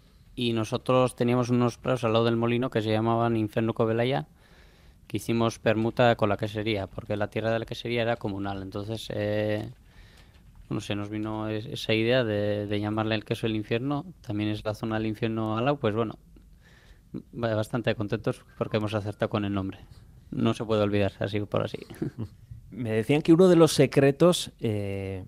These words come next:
Speaker 2: me comentaba, es el cuajo a la hora de hacer el queso.
Speaker 1: Sí, sí, te-, si tienes un buen cuajo, pues luego también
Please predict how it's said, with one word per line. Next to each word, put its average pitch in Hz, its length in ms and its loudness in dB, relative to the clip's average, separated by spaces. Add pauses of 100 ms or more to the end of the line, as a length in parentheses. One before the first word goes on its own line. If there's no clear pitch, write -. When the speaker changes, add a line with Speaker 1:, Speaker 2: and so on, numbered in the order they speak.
Speaker 2:
me 110 120 -6
comentaba, 113 640 2 (720)
es 143 180 4
el 113 120 2
cuajo 113 560 6 (420)
a 117 100 -2
la 120 60 6
hora 117 140 8
de 107 60 4
hacer 104 200 0
el 98 80 -4
queso. - 320 -10 (540)
Speaker 1:
Sí, 117 220 0
sí, 101 340 -2
te-, 98 440 -4
si 98 120 -8
tienes 107 320 -6
un 107 260 -4
buen 110 260 -2
cuajo, 113 400 2
pues 101 200 -2
luego 104 240 0
también 110 540 0